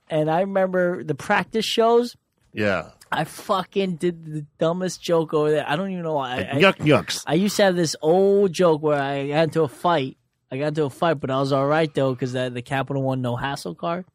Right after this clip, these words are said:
Speaker 1: right? Remember those fucking commercials?
Speaker 2: Yeah.
Speaker 1: I did that joke over there.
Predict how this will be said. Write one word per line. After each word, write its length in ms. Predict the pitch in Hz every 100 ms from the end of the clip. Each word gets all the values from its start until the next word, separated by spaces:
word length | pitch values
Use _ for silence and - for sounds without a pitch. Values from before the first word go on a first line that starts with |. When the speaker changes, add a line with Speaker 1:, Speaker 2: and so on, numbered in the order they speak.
| _
Speaker 1:
right? 220 | 151 180 - - - -
Remember 180 | 196
those 140 | 196 175
fucking 380 | 220 190 190 185
commercials? 400 | 185 - 82 -
Speaker 2:
Yeah. 40 | - _
Speaker 1:
I 180 | - 214
did 260 | 208 254 233
that 220 | 269 214
joke 360 | - 254 254 254
over 260 | 262 285
there. 300 | 302 311 311